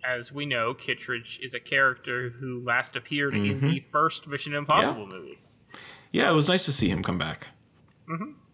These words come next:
Speaker 2: Doing his usual thing. I was hoping Barnes would be back, but I guess he's probably retired by now.
Speaker 1: Yeah, probably.
Speaker 2: Uh, his, his assistant guy. So we got a lot of returning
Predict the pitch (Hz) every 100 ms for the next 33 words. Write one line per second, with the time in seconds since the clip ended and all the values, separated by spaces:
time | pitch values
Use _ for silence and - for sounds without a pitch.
0 | _ - - _ - 82 90 95 90 -
1 | - _ - 98 95 98 95 113 104 127
2 | 165 147 95 98 92 90 92 87 85 87
3 | 87 - 90 87 85 90 - - - _
4 | _ - - 87 - 80 - 85 90 -
5 | 95 50 107 - - - - - - -
6 | 135 113 123 104 101 98 - 113 107 107
7 | 98 - - - _ - 98 - - -
8 | - 92 - 82 95 90 90 - - -
9 | - _ _ _ - - - - 117 131
10 | 123 123 139 135 117 - - - _ _
11 | _ _ - 117 - 131 131 147 151